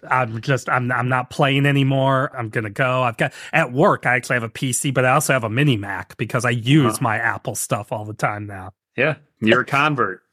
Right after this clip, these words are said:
Speaker 1: Yeah.
Speaker 2: You even sent me the one, the computer I record on for these is an, a,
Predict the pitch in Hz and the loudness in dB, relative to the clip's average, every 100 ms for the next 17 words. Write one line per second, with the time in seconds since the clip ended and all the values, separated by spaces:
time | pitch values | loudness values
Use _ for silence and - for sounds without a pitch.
0 | - 135 123 135 143 135 - 165 139 107 | 0 0 0 0 0 0 -2 -2 -2 -2
1 | 113 123 113 113 107 - 110 - 131 127 | -2 -2 0 -2 -2 -8 -8 -4 0 2
2 | 104 139 117 - 104 98 98 95 95 92 | 2 0 -2 -6 -8 -6 -8 -12 -20 -20
3 | 92 90 107 95 90 - - 104 104 _ | -16 -14 -10 -6 -6 -6 -8 -12 -12 _
4 | 104 | -8